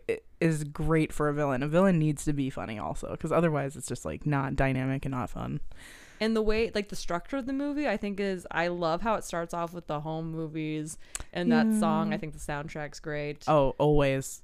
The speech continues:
Speaker 1: In Sandler movies, oh, fucking
Speaker 2: Mm-hmm.
Speaker 1: always.
Speaker 2: And you got, like, Rags to Riches, you got Fish Out of Water. Like, you got, like, just a lot of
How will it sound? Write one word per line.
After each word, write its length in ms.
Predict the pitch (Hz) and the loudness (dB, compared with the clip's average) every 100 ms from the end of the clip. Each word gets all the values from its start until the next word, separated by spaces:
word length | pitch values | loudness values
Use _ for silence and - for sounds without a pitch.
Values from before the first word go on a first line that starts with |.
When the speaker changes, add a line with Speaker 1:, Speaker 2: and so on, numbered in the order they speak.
| - | -4
Speaker 1:
In 120 | 160 | 2
Sandler 320 | 190 202 247 | 6 8 8
movies, 360 | 269 294 330 285 - | 8 8 6 6 4
oh, 280 | 147 147 | 4 4
fucking 480 | - - 202 156 247 | 0 4 6 6 4
Speaker 2:
Mm-hmm. 100 | 226 | 4
Speaker 1:
always. 640 | 165 160 156 143 143 - - - - - | 6 4 4 0 -4 -10 -16 -20 -18 -6
Speaker 2:
And 140 | 294 | -2
you 40 | 262 | 2
got, 120 | 196 | 4
like, 180 | 165 170 | 4 4
Rags 320 | 170 156 - | 2 2 -2
to 80 | 247 | -2
Riches, 460 | 294 311 - 175 165 | 0 0 2 0 0
you 80 | |
got 220 | 175 156 - | 0 0 0
Fish 220 | 185 214 | -2 0
Out 160 | 226 | 0
of 80 | 247 | 2
Water. 260 | 285 311 247 | 2 2 2
Like, 160 | 254 - | 0 2
you 60 | |
got, 140 | 539 571 | 4 4
like, 140 | 539 | 2
just 120 | - | -2
a 40 | 403 | 0
lot 260 | 359 370 | 4 4
of 180 | 381 | 4